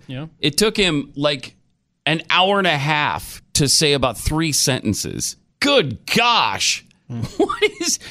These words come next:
Speaker 2: he just thinks everything he says is so powerful and so relevant and so profound that he has to say it really slowly so it really soaks in
Speaker 1: He's kinda
Speaker 2: after
Speaker 1: like a
Speaker 2: every
Speaker 1: god.
Speaker 2: statement. Yeah, kind of.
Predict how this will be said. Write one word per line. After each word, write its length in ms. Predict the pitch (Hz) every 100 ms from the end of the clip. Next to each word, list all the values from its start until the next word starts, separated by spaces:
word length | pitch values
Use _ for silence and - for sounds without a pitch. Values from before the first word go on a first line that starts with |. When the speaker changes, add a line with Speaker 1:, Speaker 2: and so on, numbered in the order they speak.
| - -
Speaker 2:
he 180 | 233 262
just 280 | 302 - -
thinks 520 | 208 247 175 123 -
everything 420 | 208 233 302 247
he 140 | 185 151
says 720 | - - 214 185 135 101 -
is 240 | 147 139 -
so 460 | - - 226 233 196
powerful 760 | - 190 202 180 139 117 107 143
and 220 | 139 127
so 760 | - - - 233 233 160 104 - - _ _
relevant 960 | 120 151 214 254 214 156 110 90 78 - -
and 220 | 127 107
so 320 | - 165 143
profound 1000 | - 101 78 - 123 107 87 76 - - - _ _ _ _ _
that 160 | 110 151
he 80 | 135
has 180 | 123 -
to 100 | 95
say 300 | - 110 87
it 100 | 82
really 340 | 76 78 71 65
slowly 540 | - - 64 58 60
so 240 | - 60
it 80 | 58
really 460 | 67 82 87 82 73
soaks 500 | - - 67 71 -
in 340 | 62 64 - -
Speaker 1:
He's 100 | 139
kinda 180 | - 160
Speaker 2:
after 40 | 147
Speaker 1:
like 120 | 151
a 40 |
Speaker 2:
every 100 | 151
Speaker 1:
god. 160 | 165 -
Speaker 2:
statement. 500 | - 67 - 64 - -
Yeah, 220 | 117 98
kind 220 | - 190
of. 140 | 117